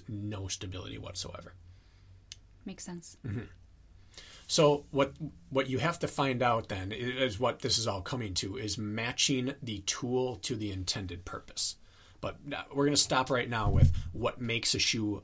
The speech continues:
Speaker 1: a super shoe, and that is super foam with a plate that is positioned and, and curved correctly to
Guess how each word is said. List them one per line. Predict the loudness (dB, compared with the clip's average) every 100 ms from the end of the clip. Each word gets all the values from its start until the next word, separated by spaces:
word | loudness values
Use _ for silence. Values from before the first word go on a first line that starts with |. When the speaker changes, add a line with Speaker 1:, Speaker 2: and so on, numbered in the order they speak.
| -8
Speaker 1:
a | 0
super | 2 0 -2
shoe, | -4 -4 -6 -6
and | -6
that | -6
is | -8 -4 -4 -6 -20 -16
super | 0 2 2 2
foam | 0 0 0 -2 -6 -10 -20 -20 -20 -20 -20 -10
with | -4 -2
a | -4
plate | -4 -2 0 2 0 -4 -4 -12
that | -6 -4
is | -4
positioned | -6 -8 -2 2 4 4 2 -2 -6 -10 -10
and, | -6 -4 -6 -8 -8 -10 -10 -12 -16 -20 -20 -18
and | -10 -8 -6
curved | -2 -2 -2 -6 -8
correctly | -6 -4 -4 -6 -4 -6 -4
to | -4